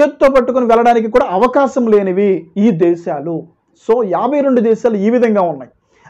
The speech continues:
అంతేకాని బైబిల్లో తప్పుందని కానీ ఎవడు నిరూపించే దమ్ము ఆ ఎవడికి లేదు. బైబిల్ని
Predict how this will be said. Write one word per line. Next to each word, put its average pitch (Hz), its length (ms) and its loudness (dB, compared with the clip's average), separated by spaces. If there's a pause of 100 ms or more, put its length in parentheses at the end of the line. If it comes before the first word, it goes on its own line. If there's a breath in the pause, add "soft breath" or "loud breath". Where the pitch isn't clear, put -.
అంతేకాని 208 720 0 (240 soft breath)
బైబిల్లో 214 440 2
తప్పుందని 226 600 -2
కానీ 214 380 0 (500)
ఎవడు 214 380 2
నిరూపించే 226 500 2
దమ్ము 196 580 2 (120)
ఆ 185 120 2
ఎవడికి 220 420 2
లేదు. 214 520 2 (360 soft breath)
బైబిల్ని 262 720 2